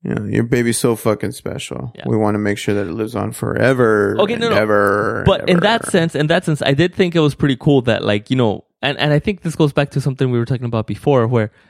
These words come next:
Speaker 2: you know, it'll be pretty cool when, um, your son is older and he gets to go back and, like, see this, and it'll be like, "Oh, shit, like,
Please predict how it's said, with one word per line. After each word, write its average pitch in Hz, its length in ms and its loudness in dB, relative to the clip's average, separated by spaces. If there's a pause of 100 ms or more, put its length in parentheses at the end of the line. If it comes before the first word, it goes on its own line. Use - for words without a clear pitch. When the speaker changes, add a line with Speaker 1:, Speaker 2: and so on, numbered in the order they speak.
Speaker 2:
you 139 100 2
know, 135 180 0 (160)
it'll 147 180 4
be 139 140 2
pretty 143 240 4
cool 151 380 2
when, 117 440 0 (460)
um, 104 440 -2 (380)
your 113 160 2
son 165 260 0
is 131 120 2
older 104 420 2
and 98 200 -2
he 117 120 -2
gets 110 220 0
to 113 100 -6
go 101 120 2
back 95 280 -2
and, 90 100 -8
like, 80 200 -10
see 107 220 -2
this, 82 340 -6
and 90 120 -8
it'll 90 100 -8
be 95 120 -6
like, 90 260 -4
"Oh, 175 180 2
shit, - 420 -2
like, 110 300 -8